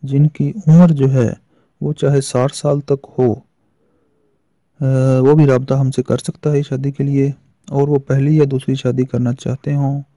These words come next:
मुसलमान हों। तो ये बात जो है मैं आपको पहले बता दूं कि ये एक बांझ खातून हैं, बच्चे इनके नहीं हुए थे, इसीलिए इनके शौहर ने इनको छोड़ दिया था।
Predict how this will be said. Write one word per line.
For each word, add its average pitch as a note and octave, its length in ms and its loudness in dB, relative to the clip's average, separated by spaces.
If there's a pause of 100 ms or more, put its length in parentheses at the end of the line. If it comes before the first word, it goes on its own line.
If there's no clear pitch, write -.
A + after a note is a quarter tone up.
(500)
मुसलमान B2+ 640 0
हों। A2+ 160 -2 (1800)
तो B2+ 600 2 (720)
ये D3+ 220 2
बात D3+ 260 2
जो D3+ 200 2
है D3 120 4
मैं C#3+ 120 2
आपको C#3 520 -2
पहले C#3+ 320 0
बता C#3+ 260 -2
दूं C#3+ 340 -2 (160)
कि C#3 80 -4 (460)
ये C3+ 180 2
एक C3+ 160 -2
बांझ B2 280 -2
खातून C3+ 420 -2
हैं, C#3+ 200 2
बच्चे B2+ 300 -4
इनके C3+ 260 -4
नहीं B2 320 0
हुए C3+ 220 2
थे, C3+ 220 0
इसीलिए C3+ 540 0 (420)
इनके C#3 220 0
शौहर C3 260 0
ने C3+ 100 0
इनको C3+ 240 -4
छोड़ C3 340 -4
दिया B2 220 -4
था। - 280 -16